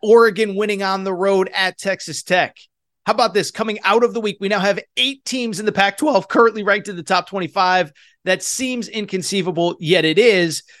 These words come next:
And it just speaks to it was an, an awesome day of football. But there was something that broke late on Saturday night.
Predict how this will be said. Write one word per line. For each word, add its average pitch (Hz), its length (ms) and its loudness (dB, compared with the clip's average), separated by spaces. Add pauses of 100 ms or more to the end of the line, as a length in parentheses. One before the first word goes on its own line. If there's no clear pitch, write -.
(260)
And 254 80 4
it 302 80 0
just 302 160 -2
speaks 233 320 -4
to 208 140 -2
it 208 40 0
was 185 140 -2
an, 190 160 -4
an 202 180 -2
awesome 180 400 0
day 151 120 0
of 135 100 -6
football. - 380 -4 (600)
But 214 180 2
there 226 140 6
was 285 260 2
something 240 320 -4
that 190 140 -4
broke 165 480 0
late 196 320 0
on 196 160 0
Saturday 170 400 0
night. 120 300 -8